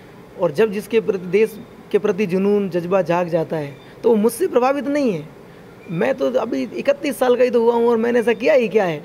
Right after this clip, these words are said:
मैं तो अभी गलतियों का ही पुतला हूँ। और अभी तो आपको बस इतना अंतर है कि आपको पता नहीं है मैंने क्या-क्या गलतियाँ कर दी हैं। लेकिन inspiration हमें मिलती है भगत सिंह से, महात्मा गांधी से, डॉक्टर भीमराव अम्बेडकर से,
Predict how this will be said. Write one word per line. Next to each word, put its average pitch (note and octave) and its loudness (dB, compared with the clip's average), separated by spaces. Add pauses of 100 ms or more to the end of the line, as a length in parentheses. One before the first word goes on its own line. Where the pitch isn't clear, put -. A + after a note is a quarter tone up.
(120)
मैं G#3+ 0
तो A#3+ 2
अभी A#3 2
गलतियों A3+ 2
का C4 4
ही B3 2
पुतला A3 0
हूँ। E3+ -2 (680)
और F#3 -2
अभी G#3 0
तो B3 4
आपको A#3+ 0
बस A#3+ 2
इतना C#4+ 2
अंतर B3+ 2
है B3 4
कि A#3+ 2
आपको A3+ 0
पता B3 2
नहीं A#3 0
है A#3 2
मैंने A3+ 2
क्या-क्या G#3+ 2
गलतियाँ G3 0
कर G3 -2
दी F3+ -4
हैं। D3+ -8 (840)
लेकिन G#3+ 2
inspiration A3 2
हमें G3+ 2
मिलती G3 0
है G#3 4
भगत F3 2
सिंह F3 -8
से, D#3+ -6
महात्मा D#3+ -6
गांधी D#3+ -4
से, D#3 -4
डॉक्टर D#3+ -2
भीमराव D#3+ 0
अम्बेडकर D#3+ 0
से, D3+ -4